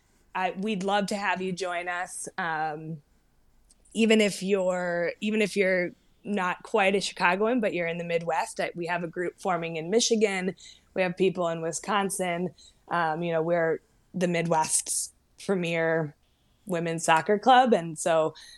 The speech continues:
um, so we'd love to have you, um, in our community, and hopefully we'll see you at a game someday, um,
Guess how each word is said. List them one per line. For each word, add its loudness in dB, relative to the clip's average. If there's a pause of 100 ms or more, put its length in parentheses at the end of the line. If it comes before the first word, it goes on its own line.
(120)
um, -6 (100)
so 4
we'd 4
love 4
to 4
have 2
you, -2 (420)
um, -6 (160)
in 2
our 2
community, -2 (100)
and -6
hopefully 4 (120)
we'll 0
see 0
you 0
at -2
a -2
game -6
someday, -8 (580)
um, -8